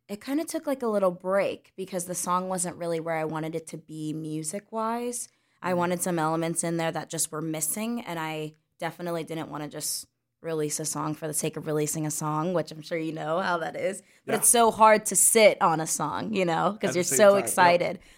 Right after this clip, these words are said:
Speaker 1: But I'm so glad that I did, um, because the way that the song turned out was just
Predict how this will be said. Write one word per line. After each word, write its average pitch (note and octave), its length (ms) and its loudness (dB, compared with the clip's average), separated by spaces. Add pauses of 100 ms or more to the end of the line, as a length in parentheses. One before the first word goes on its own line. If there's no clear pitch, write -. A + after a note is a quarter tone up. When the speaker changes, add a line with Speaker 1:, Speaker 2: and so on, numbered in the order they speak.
(120)
Speaker 1:
But G#3 120 2
I'm G#3+ 100 4
so D4 180 6
glad F#3+ 360 8
that F#3+ 120 4
I F3 120 2
did, E3+ 500 0
um, D#3 460 0 (420)
because E3+ 760 0 (240)
the F#3+ 100 -4
way F3 340 6
that F3 200 -2
the E3+ 80 -12
song D#3 340 -2
turned D#3 320 -8
out D#3+ 220 -6
was D3+ 180 -10
just - 440 -4